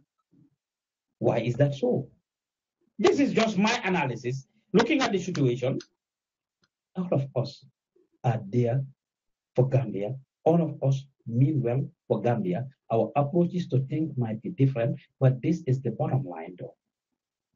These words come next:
Why respond to Khalifas? Why respond to Khalifas? Mama Kande Tukina, Wahna, a lot of things. The same thing,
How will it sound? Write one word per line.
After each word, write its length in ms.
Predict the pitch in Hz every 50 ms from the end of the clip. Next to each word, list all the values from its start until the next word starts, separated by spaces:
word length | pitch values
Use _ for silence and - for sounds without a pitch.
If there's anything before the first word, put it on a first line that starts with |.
| _ _ _ _ _ _ _ _
Why 220 | - 135 143 180 190
respond 420 | 185 180 - - - 190 208 202
to 80 | - 147
Khalifas? 600 | 135 135 120 113 107 - - - - - - - - _ - - _ _ _ _ _ _ _ _ _ _ _ _ _ _ _ _ _ _ 392 392 _ _ _ _ _ _ _ _ _ _ _ _ _ _ _ _ _ _ _ _ _ -
Why 200 | 139 151 160 165
respond 360 | 175 180 - - 240 233 214
to 40 | 170
Khalifas? 520 | 147 131 117 98 90 - - - - - _ _ _ _ _ _ _ _ _ _ _ _ _ _ _ _ _ _ _ _ -
Mama 220 | 135 127 123 123
Kande 260 | - 139 139 151 175 175
Tukina, 400 | - - - 143 131 135 135 - - _ _ _ _ _ _ _ _ -
Wahna, 320 | - 147 131 110 120 131 151
a 40 | 202
lot 160 | 226 233 208
of 120 | 165 135 -
things. 380 | 135 131 - 269 - - - _ _ _ _ _ _ _ _ _ _ _ _ _ _ _ _ _ _ _ _ _ _ _ _ _ _ _ _ _ _ _ _ _ -
The 80 | 135
same 320 | 139 135 - 156 170 196 190
thing, 300 | - 180 214 359 359